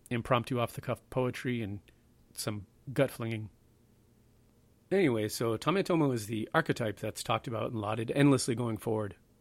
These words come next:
Basic and short version of this story is that Tametomo was exiled to an island which,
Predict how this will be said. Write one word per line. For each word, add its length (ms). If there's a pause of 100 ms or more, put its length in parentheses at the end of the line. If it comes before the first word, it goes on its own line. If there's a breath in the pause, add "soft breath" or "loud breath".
(380)
Basic 300
and 160
short 260
version 300
of 80
this 140
story 300
is 80
that 160
Tametomo 440
was 240
exiled 400
to 80
an 80
island 340
which, 280